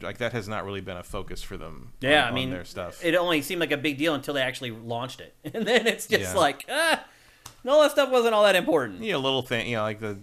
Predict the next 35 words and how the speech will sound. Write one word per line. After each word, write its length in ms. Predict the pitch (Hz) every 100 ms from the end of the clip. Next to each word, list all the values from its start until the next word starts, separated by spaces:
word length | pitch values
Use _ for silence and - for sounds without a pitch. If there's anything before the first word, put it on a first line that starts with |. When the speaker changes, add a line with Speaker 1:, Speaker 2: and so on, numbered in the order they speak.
| -
Speaker 1:
you 120 | 107
know, 40 | 95
Ring 260 | 101 104
Fit 420 | - 113 101 98
and, 360 | 92 92 90 - -
you 120 | 98
know, 160 | 90 98
there's 240 | 101 -
things, 240 | 110 101 104
the 300 | 117 131 147
big 280 | 139 123 98
gimmick 320 | 131 131 -
stuff 500 | - 107 92 - -
does 260 | 95 87 90
it, 180 | 87 - -
but, 140 | 90
like, 200 | 98 92
generally, 500 | 110 107 104 95 98
you 60 | 95
know, 240 | 87 85 - - - - - - _ _ - - - _ -
yeah, 220 | 95 98 95
using 300 | 123 113 113
a 60 |
Pro 240 | - 123 113
Controller 480 | 113 - 101 101
on 100 | 101
their 120 | 101 98
main, 500 | 101 101 98 98 107
mainstream 520 | 110 104 - 113 101
releases 520 | 98 95 98 98 90
has 120 | 95 95
not 200 | 92 -
been 120 | 82
an 100 | 87
issue. 360 | 82 - 82